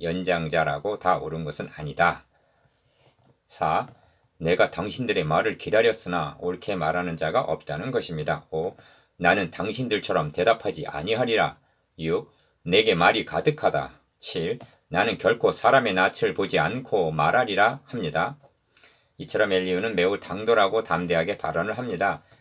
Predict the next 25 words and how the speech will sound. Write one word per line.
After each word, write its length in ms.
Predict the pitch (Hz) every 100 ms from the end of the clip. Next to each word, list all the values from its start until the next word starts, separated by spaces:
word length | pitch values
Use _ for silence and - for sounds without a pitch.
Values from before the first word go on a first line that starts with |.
| _
이를 260 | - 110 120
두 220 | - 123
단원으로 480 | 120 110 101 95 104
나누어 360 | 85 80 85 107
상고하겠습니다. 1080 | 117 123 120 135 143 - 78 76 95 143 - _
첫째 320 | - 117 -
단원 280 | 98 92 87
일 120 | 92
절에서 300 | 95 104 90
오 60 | 78
절, 180 | 85 76 - _ _ -
노를 360 | 90 101 98
바라며 520 | 90 87 85 113 151
등장하는 540 | - 92 82 82 92 107
엘리후. 520 | 104 120 95 78 73 - _ _
둘째 320 | 90 82 98
단원 360 | 85 78 110 147 - -
육 180 | 87 -
절에서 320 | 107 92 -
이십이 300 | 87 - 110
절, 200 | 110 73 - _ _ _
영감으로 560 | 90 117 117 110 101 101
말한다는 580 | 90 87 85 78 101 -
엘리후. 540 | 113 117 92 92 73 - _ - _ _ _ _ _ _ _ _
주제, 480 | - 85 80 98